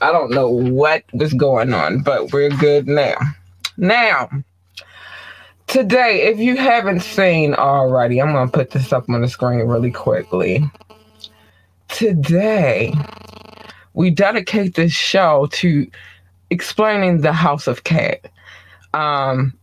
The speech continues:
I feel like, first of all, let me just start by saying today is Wet and Wired Wednesday. We have not, we have not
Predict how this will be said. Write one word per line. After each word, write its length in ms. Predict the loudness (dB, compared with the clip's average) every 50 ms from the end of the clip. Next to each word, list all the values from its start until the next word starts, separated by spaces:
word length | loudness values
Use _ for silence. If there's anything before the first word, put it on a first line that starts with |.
| _ _
I 120 | -4 -4 -4
feel 520 | -6 -8 -8 -2 0 0 2 2 2 2
like, 380 | 2 2 2 2 2 0 -2 -6 -10 -12 -12 -16 -20 -20 _ _ _ _ -6
first 280 | -4 -2 -2 -2 -2 -4
of 100 | -2 0
all, 340 | 2 2 2 2 0 0 -2 -4 -8 _ _ _ _ _ _ -20 -20 _ _ _ _ -4
let 160 | -2 -2 0
me 100 | 0 0
just 220 | 0 0 -2 -2
start 320 | -2 0 0 0 0 0 0
by 160 | 0 0 0
saying 360 | 0 0 0 0 0 0 0
today 340 | 0 0 0 2 2 2 2
is 120 | 0 0
Wet 280 | 2 2 2 0 0 0
and 100 | 0 2
Wired 400 | 2 2 2 2 0 0 0 0
Wednesday. 500 | 0 0 0 0 0 0 0 0 0 -2 -4 -10 -20 -20 -10 _
We 140 | 0 2 2
have 200 | 4 2 2 2
not, 600 | 0 0 0 2 2 2 2 2 2 0 -2 -6 _ _ _ _ -20 -20 -20 -20 -20 _ _ _ _
we 200 | 0 0 2 4
have 240 | 4 4 2 2 2
not 520 | 0 0 0 0 0 -4 -6 -8 -10 -16